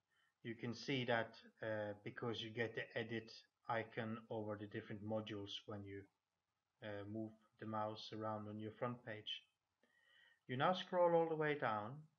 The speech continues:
and you have got two new buttons here. One to create a support ticket.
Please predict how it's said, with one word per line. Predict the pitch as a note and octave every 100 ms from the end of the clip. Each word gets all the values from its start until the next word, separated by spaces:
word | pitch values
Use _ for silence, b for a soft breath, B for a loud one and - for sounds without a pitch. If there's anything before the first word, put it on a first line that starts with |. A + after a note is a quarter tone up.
| _ _ _ _
and | B2+ A#2+
you | A#2+
have | A#2+ A2+
got | C3 C3 - - -
two | C#3+ C#3
new | C#3 C3 B2+ B2+ C3 B2+ _ _ _ _ -
buttons | C3 B2+ A2+ G#2+ -
here. | G#2 G2 F#2+ _ _ _ _ _ -
One | C3 D3 E3+ F#3 -
to | -
create | C3 - C3+ C3 C3+
a | C3+
support | - - C3 C3+ -
ticket. | D3+ - G#3